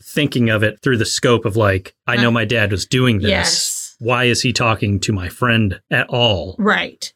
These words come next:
Speaker 2: And he's probably just trying to seem cool
Speaker 1: Yes.
Speaker 2: because they find out they both love the dead. And he's probably, like, trying to gain points with Angela
Speaker 1: Yes.
Speaker 2: by being nice to her friend
Speaker 1: Mm-hmm.
Speaker 2: and trying to bond with her.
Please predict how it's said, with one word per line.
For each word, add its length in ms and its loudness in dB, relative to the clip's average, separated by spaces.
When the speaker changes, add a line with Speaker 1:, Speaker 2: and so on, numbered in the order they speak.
Speaker 2:
And 120 2
he's 220 2
probably 440 0
just 240 0
trying 300 2
to 60 2
seem 320 -2
cool 680 0
Speaker 1:
Yes. 200 0
Speaker 2:
because 260 -2
they 120 0
find 240 0
out 140 0
they 80 0
both 260 -4
love 160 -4
the 80 -2
dead. 520 0
And 140 0
he's 160 -2
probably, 520 0
like, 180 -4
trying 280 0
to 80 0
gain 300 0
points 420 0
with 120 -4
Angela 720 2
Speaker 1:
Yes. 380 -2
Speaker 2:
by 140 2
being 520 2
nice 320 0
to 100 -2
her 160 0
friend 440 2
Speaker 1:
Mm-hmm. 220 2
Speaker 2:
and 120 4
trying 260 0
to 80 0
bond 300 -2
with 140 -2
her. 320 -4